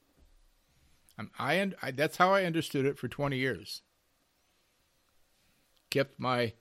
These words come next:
pride right in its most comfortable spot. It just left me without any assurance or any peace.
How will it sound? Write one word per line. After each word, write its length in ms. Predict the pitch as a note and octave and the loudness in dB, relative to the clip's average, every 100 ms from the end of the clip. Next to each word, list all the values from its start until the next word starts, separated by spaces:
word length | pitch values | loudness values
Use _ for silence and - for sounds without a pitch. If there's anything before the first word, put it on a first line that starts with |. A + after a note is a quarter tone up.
| _ _ _ _ _ _ - _ - - - - _ _ - | _ _ _ _ _ _ -20 _ -20 -20 -20 -20 _ _ 0
pride 340 | D#3 D3 C#3+ | 6 6 6
right 260 | C#3 D3+ D#3 | 6 6 4
in 200 | C#3+ C3+ | -2 -2
its 400 | B2+ - - - - - - - - - - _ - | -2 -4 -6 -6 -6 -6 -8 -20 -20 -20 -20 _ -6
most 260 | B2+ A#2 - | -6 -4 -4
comfortable 480 | D#3 C3+ C3+ B2+ | -4 -4 -2 -4
spot. 460 | - - C3 G2 - _ _ _ _ _ _ | -4 0 0 0 -4 _ _ _ _ _ _
It 200 | - A#2+ | -6 -4
just 240 | C3 A#2+ A#2+ | -2 -4 0
left 300 | A#2+ A#2+ B2 | -2 -2 -4
me 100 | A#2 | -2
without 360 | A2+ A#2 A2 | -2 -2 -4
any 260 | - C#3+ D#3 | -4 -2 0
assurance 540 | C#3 - B2+ A#2+ - | -2 -2 -2 -2 -4
or 40 | A2 | -4
any 180 | G#2+ A2 | -4 -4
peace. 440 | G2 C#2+ - | -8 -10 -12